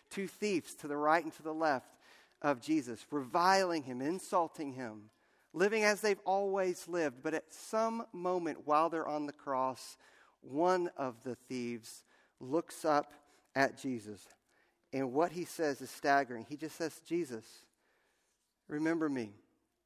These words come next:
He saw Jesus for who he was for the very first time. And he just looks up in his agony and says, "Remember me when you come into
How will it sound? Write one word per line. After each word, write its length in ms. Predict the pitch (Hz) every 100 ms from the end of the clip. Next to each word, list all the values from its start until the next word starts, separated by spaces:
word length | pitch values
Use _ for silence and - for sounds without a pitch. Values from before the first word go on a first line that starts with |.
| _ _ _ _ _ _
He 140 | - 160
saw 280 | - 196
Jesus 340 | 196 202 180 170
for 140 | 185
who 160 | 160 190
he 60 |
was 340 | 180 190 160 -
for 140 | -
the 80 | 147
very 240 | 151 175
first 320 | 160 165 - -
time. 320 | 175 135 95 _ _ _ _ _ _ _ _ _ _ _
And 100 | 139
he 80 | 160
just 220 | 165 -
looks 300 | 170 - -
up 320 | 180 147 - _ _ _ _ _ _ _
in 100 | 143
his 140 | 185
agony 640 | 175 170 165 147 123 113 113 _ _ _ _ _
and 120 | 135
says, 300 | 127 - 147
"Remember 480 | 139 143 151 151 135
me 360 | 123 123 113 104 _ _ _ -
when 140 | 143
you 120 | 143 139
come 300 | - 143 135
into 480 | 147 135 - 131